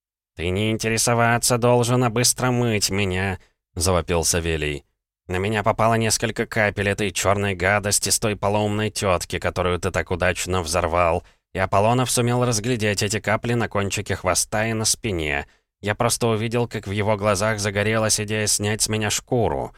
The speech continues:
А в Иркиных руках я увидел ножницы. Вот от кого-кого, а от Ирочки я такого коварного предательства не ожидал».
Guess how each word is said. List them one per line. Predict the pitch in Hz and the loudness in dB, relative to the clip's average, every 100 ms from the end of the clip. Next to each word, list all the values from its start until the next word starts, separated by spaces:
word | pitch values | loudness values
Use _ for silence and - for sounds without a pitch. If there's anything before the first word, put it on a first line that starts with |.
| _ _ - | _ _ -4
А | 87 | -2
в | 101 | 0
Иркиных | 120 123 123 120 | 0 0 0 2
руках | 123 117 123 127 | 0 2 0 0
я | 120 120 | 0 0
увидел | 117 123 127 | 0 0 2
ножницы. | 123 104 82 87 87 - 90 82 _ - | 2 2 2 0 -2 -2 -2 -6 _ -8
Вот | 78 95 104 | 0 0 0
от | 98 | -2
кого-кого, | - 98 110 104 113 95 104 110 | 0 2 2 4 2 2 2 2
а | 104 101 | 0 0
от | 101 101 | 0 0
Ирочки | 107 110 - - | 0 -2 -4 -4
я | 113 113 | -2 -2
такого | 110 - 113 110 | 0 0 0 0
коварного | 107 104 101 107 110 110 | 0 2 2 2 0 0
предательства | 113 107 98 104 107 101 - 113 | 0 0 2 2 0 -2 -2 -2
не | 107 | 0
ожидал». | 107 113 104 117 101 82 | 0 -2 0 2 2 0